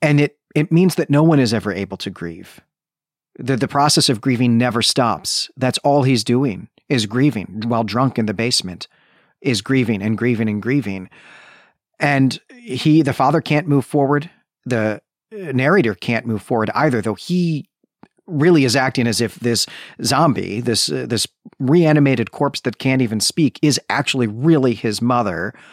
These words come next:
And it's Simon who is the only person i-, in the house who seems to recognize that this is not right,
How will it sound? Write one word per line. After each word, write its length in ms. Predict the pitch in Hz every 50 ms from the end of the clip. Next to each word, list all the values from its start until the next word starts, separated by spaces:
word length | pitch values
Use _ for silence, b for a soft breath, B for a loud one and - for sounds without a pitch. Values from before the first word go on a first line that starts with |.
| B B B B B B B
And 160 | - 139 147
it's 280 | 143 123 - - - - _ _ _ _ -
Simon 720 | - - - 160 185 202 165 123 110 101 104 107 113 - _ -
who 200 | - - 139 127
is 140 | 127 113 -
the 100 | 135 127
only 280 | 139 175 196 185 147
person 520 | - - 123 113 107 - - 107 107 101 - - _ _ -
i-, 40 | 151
in 300 | 139 143 147 156 147 143
the 80 | 127 107
house 400 | 92 123 113 98 90 95 - -
who 120 | 131 117
seems 340 | 107 - - 139 139 131 -
to 240 | - - 123 110 - -
recognize 600 | 131 123 123 - 123 101 107 104 101 104 - -
that 200 | - 113 107 - B B B B B B B B B
this 260 | 117 120 127 - -
is 100 | 117 101
not 240 | 123 120 135 143 113
right, 360 | 107 101 98 101 - -